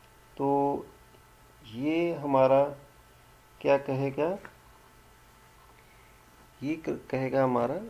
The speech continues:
रिबन, आर आई डबल बी आई एन। तो इसको हम कहेंगे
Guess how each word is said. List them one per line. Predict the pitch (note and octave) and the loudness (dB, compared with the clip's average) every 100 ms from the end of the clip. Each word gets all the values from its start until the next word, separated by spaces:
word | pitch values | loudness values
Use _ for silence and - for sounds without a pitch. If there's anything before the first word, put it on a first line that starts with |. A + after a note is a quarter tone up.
| - | -10
रिबन, | - B2 A2+ A2+ - - | -4 -2 0 -2 -4 -2
आर | A#2+ A#2+ | 0 2
आई | B2+ D#3+ G3 - - | 0 -2 -8 -20 -14
डबल | A2 A2+ A#2 | -4 -2 -2
बी | A2+ A2+ | -4 -2
आई | A2 - | -2 -4
एन। | - - - - - - - - - - - - - - - - - - - - - - - - - - - - - - - - - - - - - - - | -8 -12 -18 -20 -20 -20 -20 -20 -20 -20 -20 -20 -20 -20 -20 -20 -20 -20 -20 -20 -20 -20 -20 -20 -20 -20 -20 -20 -20 -20 -20 -20 -20 -20 -20 -20 -20 -20 -6
तो | C3+ C3+ C#3 C#3+ | 0 2 0 -2
इसको | - E3 - A3 | -4 -4 -4 -4
हम | G3+ E3 D3+ | 0 2 0
कहेंगे | C3+ A#2+ A#2+ A#2 A#2 C3+ | -2 -4 -2 0 0 -2